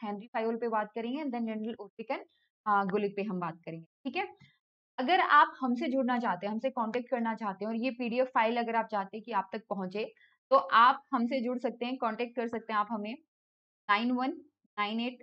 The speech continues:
नाइन सिक्स एट फ़ाइव नाइन सेवन सिक्स सेवन। जो लोग net की तैयारी कर रहे हैं, जो लोग यूपीएससी की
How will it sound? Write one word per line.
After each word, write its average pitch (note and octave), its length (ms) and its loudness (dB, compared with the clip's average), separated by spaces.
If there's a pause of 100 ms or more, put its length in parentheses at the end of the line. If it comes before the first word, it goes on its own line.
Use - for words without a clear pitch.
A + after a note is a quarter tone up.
नाइन G3+ 320 -4
सिक्स B3 220 -10 (220)
एट G3+ 200 -4
फ़ाइव A3 200 -2 (100)
नाइन F#3+ 300 -4
सेवन G#3+ 280 -6
सिक्स F3+ 240 -14
सेवन। F#3 320 -8 (500)
जो A#3+ 80 2
लोग C4+ 180 4
net A#3 320 0
की D#4+ 80 -2
तैयारी C#4 360 0
कर C4 140 0
रहे C4 100 0
हैं, C#4 380 0 (480)
जो A#3+ 80 4
लोग B3+ 180 4
यूपीएससी A#3+ 560 -2
की C#4 120 -14